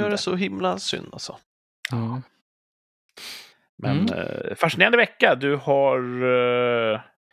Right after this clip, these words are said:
Speaker 2: gått ett steg närmare galenskapen.
Speaker 1: Ja, aha.
Speaker 2: Mm. Det är härligt.
Speaker 3: <laughs> Vi har väntat på det ett tag, faktiskt.
Speaker 1: Ja, ja, det, det är rätt, det är rätt nice. Det är rätt nice.
Speaker 3: <laughs> Ja.
Speaker 1: Och som sagt, jag är inte, alltså, jag, jag,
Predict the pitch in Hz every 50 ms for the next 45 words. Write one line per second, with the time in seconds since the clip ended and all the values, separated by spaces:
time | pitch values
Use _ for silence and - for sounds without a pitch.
0 | _ _ _ _ _ _ _ _ _ _ - - - 113 117 - - - 120 -
1 | - - 127 117 113 120 120 117 113 113 113 120 117 107 104 101 - - - 156
2 | - - - - 123 151 190 220 180 131 120 139 170 - - - - - - -
3 | - - _ - 110 - 151 - - 180 - - - - - - - - _ -
4 | - - _ _ _ _ _ _ _ _ _ _ - - 160 160 175 165 - -
5 | 131 - - - 143 143 135 127 123 139 135 113 117 - 151 - 120 117 123 -
6 | - 151 156 - - - - - 165 - - - - 143 160 190 226 233 208 196
7 | 202 208 208 226 220 214 202 190 196 202 196 196 - 135 - - - - 208 214
8 | 208 180 - 214 175 123 107 - - - - - - - - - - - 185 185
9 | 196 - - 139 143 156 151 143 156 160 160 156 - - - - - - - -
10 | - - - 143 135 139 151 175 - _ _ - 226 233 240 220 - 208 139 -
11 | - 180 202 220 170 - - - 160 - - 170 160 151 147 - - - - 131
12 | 127 110 104 -